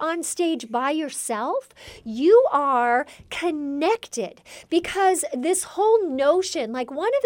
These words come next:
the things I do is I turn this whole mythology of what it is to be a musician,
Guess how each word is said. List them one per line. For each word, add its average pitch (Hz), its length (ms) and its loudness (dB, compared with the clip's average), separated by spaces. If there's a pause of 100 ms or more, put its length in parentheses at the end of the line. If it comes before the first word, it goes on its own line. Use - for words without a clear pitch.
the 381 60 -8
things 277 340 -6
I 254 140 -2
do 247 480 -6
is 233 220 0 (260)
I 262 100 -2
turn 415 380 -4
this 370 200 -6
whole 339 260 -2
mythology 262 880 -4
of 214 140 -8
what 247 240 -4
it 254 180 -8
is 320 320 -6
to 302 120 -8
be 214 160 -8
a 196 60 -8
musician, 180 720 -12